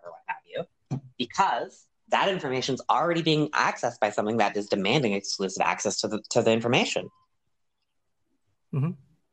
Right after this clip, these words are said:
Speaker 1: So, um,
Speaker 2: Right.
Speaker 1: or rather, the, where the information is stored on the hard drive, I suppose, would be a more specific way to put it. But <clears throat> all of this is to say, um, that overthinking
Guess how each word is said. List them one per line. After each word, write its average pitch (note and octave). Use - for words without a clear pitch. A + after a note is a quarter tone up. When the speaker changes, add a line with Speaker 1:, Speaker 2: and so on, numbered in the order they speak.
Speaker 1:
So, C3+
um, A#2
Speaker 2:
Right. C3+
Speaker 1:
or F#3
rather, F#3
the, C3
where D#3
the D3
information C#3
is G2+
stored A#2
on F#2+
the F2+
hard F2+
drive, -
I D#2+
suppose, -
would -
be F2
a E2
more E2
specific -
way -
to -
put -
it. -
But C#3+
<clears throat> -
all E3+
of F3
this D3
is A2+
to B2
say, F2
um, G#2+
that A#2+
overthinking A#2